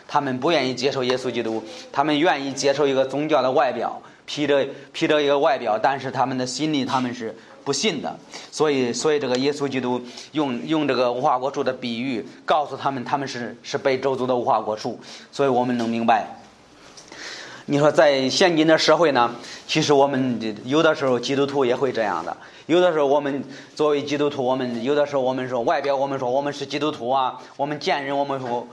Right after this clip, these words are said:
我们是信靠耶稣基督呢，但是呢，在我们的心里，我们没有活出来耶稣基督的样式。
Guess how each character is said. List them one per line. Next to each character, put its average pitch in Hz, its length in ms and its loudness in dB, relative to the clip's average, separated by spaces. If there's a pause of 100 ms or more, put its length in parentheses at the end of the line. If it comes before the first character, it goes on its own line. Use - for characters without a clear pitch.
(120)
我 143 140 0
们 147 120 -2
是 139 140 -4
信 156 180 -4
靠 139 200 0
耶 147 120 0
稣 151 160 -4
基 143 140 -4
督 143 140 -2
呢， 131 200 -2 (360)
但 147 200 -2
是 123 60 -8
呢， 127 240 -2 (240)
在 151 180 0
我 135 80 -4
们 139 80 -4
的 139 80 2
心 147 280 -4
里， 135 100 0
我 117 100 0
们 127 200 -4
没 120 100 -4
有 120 140 2
活 123 240 0
出 117 100 -6
来 113 140 0
耶 117 120 -2
稣 120 200 -8
基 113 120 -8
督 117 120 -6
的 117 100 -2
样 113 240 -4
式。 104 260 -10